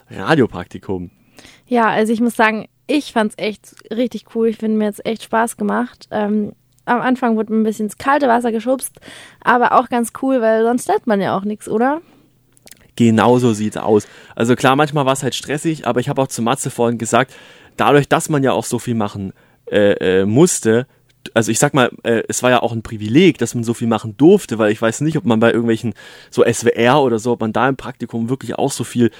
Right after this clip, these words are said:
Speaker 1: mitmachen darf, vermut mal nicht. Äh, und hier war man ja als Praktikant im Grunde ja viel mehr als, äh, Praktikant, sondern wirklich eher so sendungsmachende Person.
Speaker 2: Auf jeden Fall,
Speaker 1: Äh,
Speaker 2: ja.
Speaker 1: und das fand ich halt schon toll, dass wir so viel selber reinbringen durften und,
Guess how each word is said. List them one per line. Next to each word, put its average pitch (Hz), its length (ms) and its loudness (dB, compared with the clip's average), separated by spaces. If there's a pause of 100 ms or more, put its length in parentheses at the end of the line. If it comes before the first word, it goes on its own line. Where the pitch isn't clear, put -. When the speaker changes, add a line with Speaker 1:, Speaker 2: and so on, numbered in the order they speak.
(160)
Speaker 1:
mitmachen 123 400 0
darf, 117 200 0
vermut 127 300 -8
mal 107 140 0
nicht. 131 320 -2 (460)
Äh, 120 180 6
und 120 120 2
hier 139 280 4
war 127 100 2
man 131 140 0
ja 120 60 2
als 113 140 -2
Praktikant 123 520 -6
im 110 80 -4
Grunde 117 400 0 (260)
ja 113 120 4
viel 127 180 -2
mehr 131 220 6
als, 117 200 0
äh, - 180 -14
Praktikant, 120 420 -12
sondern 110 180 -10
wirklich - 180 -16
eher 107 120 -4
so 107 80 -10
sendungsmachende 120 920 2
Person. 127 640 -2
Speaker 2:
Auf 214 160 -2
jeden 220 200 0
Fall, 208 460 2 (160)
Speaker 1:
Äh, 226 60 -2
Speaker 2:
ja. 214 80 2
Speaker 1:
und 220 80 2
das 254 100 2
fand 190 160 2
ich 220 60 -2
halt 120 120 0
schon 123 160 -4
toll, 147 260 2
dass 95 200 -10
wir 101 80 -12
so 147 160 -4
viel 139 200 -4 (280)
selber 107 340 0
reinbringen 113 420 0
durften 110 500 -2 (520)
und, 110 500 2